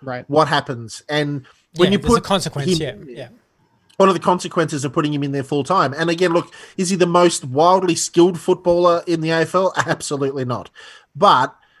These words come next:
Speaker 2: you're right. It's a, it's a tough decision. I mean, Dylan Clark, putting Dylan Clark into the midfield for Essendon means we're gonna get the hand, our hands on the ball. But does it move us from maybe an eleventh best midfield up into the seventh best midfield?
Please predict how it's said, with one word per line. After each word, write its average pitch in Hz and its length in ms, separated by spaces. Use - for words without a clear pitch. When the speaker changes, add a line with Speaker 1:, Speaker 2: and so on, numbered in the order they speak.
Speaker 2:
you're 175 180
right. 180 320
It's 160 160
a, 180 160
it's 180 140
a 175 40
tough - 360
decision. 160 480
I 143 40
mean, 156 160
Dylan 196 280
Clark, 160 240
putting 254 180
Dylan 202 240
Clark 160 300
into 156 160
the 143 80
midfield 151 500
for 139 140
Essendon 127 540
means 170 260
we're 160 120
gonna 175 100
get 175 180
the 139 80
hand, 156 460
our 139 140
hands 156 260
on 165 100
the 165 60
ball. 185 380
But 165 120
does 208 160
it 220 140
move 175 260
us 180 160
from 147 320
maybe 151 260
an 143 120
eleventh 147 420
best - 300
midfield 139 520
up 135 200
into 131 560
the 123 100
seventh 156 560
best 156 240
midfield? 175 460